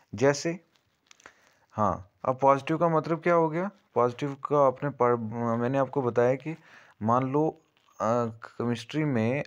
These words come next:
आप एक चीज़ पे ए पॉजिटिव देख रहे हो, एक चीज़ पे नेगेटिव देख रहे हो, तो नेगेटिव वाला कैटायन है, बताया आपको स्टार्टिंग में, और, अ, सॉरी, पॉजिटिव वाला कैटायन है और नेगेटिव वाला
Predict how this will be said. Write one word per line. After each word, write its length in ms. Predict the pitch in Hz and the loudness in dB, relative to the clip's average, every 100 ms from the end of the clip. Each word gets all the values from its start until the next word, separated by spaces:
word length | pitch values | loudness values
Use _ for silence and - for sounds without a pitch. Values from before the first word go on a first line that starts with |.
| - | 0
आप 240 | 120 127 | 2 2
एक 140 | 139 131 | -2 -4
चीज़ 280 | 131 131 | -8 -10
पे 220 | 127 147 127 | -2 0 0
ए 40 | |
पॉजिटिव 480 | 120 107 104 107 139 | 2 2 2 -4 -6
देख 260 | 135 139 | -2 -4
रहे 140 | 139 156 | -4 -6
हो, 140 | 165 _ _ _ _ _ - | -6 _ _ _ _ _ -2
एक 220 | 131 135 | -2 -2
चीज़ 260 | - 139 | -6 -8
पे 360 | 127 156 156 - _ _ _ _ _ - | -2 0 0 -2 _ _ _ _ _ -8
नेगेटिव 800 | 120 117 104 - 117 107 110 113 | -6 -4 -8 -4 -2 -2 -4 -6
देख 300 | 101 95 - | -4 -6 -6
रहे 120 | 87 | -8
हो, 60 | 90 | -8
तो 160 | - | -6
नेगेटिव 640 | 123 104 92 101 107 104 151 | -6 -6 -4 -4 -4 -4 -2
वाला 300 | 147 139 147 | 2 2 0
कैटायन 640 | 151 - 101 - 110 131 143 | -4 -6 -4 0 -2 -2 -6
है, 80 | |
बताया 480 | 151 107 - 104 120 | -10 -8 0 2 2
आपको 260 | 123 120 131 - - - - _ _ | 0 -4 -8 -10 -20 -20 -20 _ _
स्टार्टिंग 480 | - - 110 120 131 | -10 -2 0 0 -4
में, 140 | 135 160 _ _ _ _ - | -6 -10 _ _ _ _ -4
और, 300 | 139 156 175 175 - _ _ _ _ - | 0 2 0 -2 -20 _ _ _ _ -8
अ, 440 | 117 120 120 113 - - _ _ _ _ _ - | -2 0 0 0 -4 -12 _ _ _ _ _ -4
सॉरी, 220 | 117 113 | 0 0
पॉजिटिव 440 | 110 127 127 156 | 2 2 2 0
वाला 140 | 156 156 | 0 2
कैटायन 420 | 147 135 139 151 | 0 0 0 0
है 80 | 170 | -2
और 300 | 156 170 - _ _ _ _ 104 | -2 -4 -6 _ _ _ _ -6
नेगेटिव 1040 | 107 104 101 98 _ _ 107 110 113 147 | -4 -4 -8 -14 _ _ -2 -2 -2 2
वाला 260 | 143 143 | 2 2